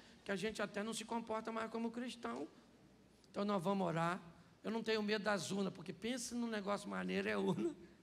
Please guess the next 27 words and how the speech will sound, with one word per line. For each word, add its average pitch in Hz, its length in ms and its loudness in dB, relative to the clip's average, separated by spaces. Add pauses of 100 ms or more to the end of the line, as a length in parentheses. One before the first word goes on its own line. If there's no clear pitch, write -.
(260)
Se - 120 -8
você 208 140 -2
deixar 202 280 0
ela 208 120 0
quietinha, 196 560 -2 (720)
<laughs> - 800 -14
ela 196 220 -2
só 226 200 -2
computa. 220 600 0 (1120)
Só 196 140 -4
faz 220 260 -2
a 233 60 0
contagem. 208 560 -4
Eu 175 60 -6
tenho 180 180 -2
medo 202 240 -2
de 220 180 -2
gente. 175 480 -4 (1200)
Aliás, 185 320 0
eu 214 80 0
tenho 208 160 -2
medo 226 120 0
de 240 80 -2
pessoas 226 540 -2
sem 240 300 -2
gente 208 360 -2
dentro. 175 380 -6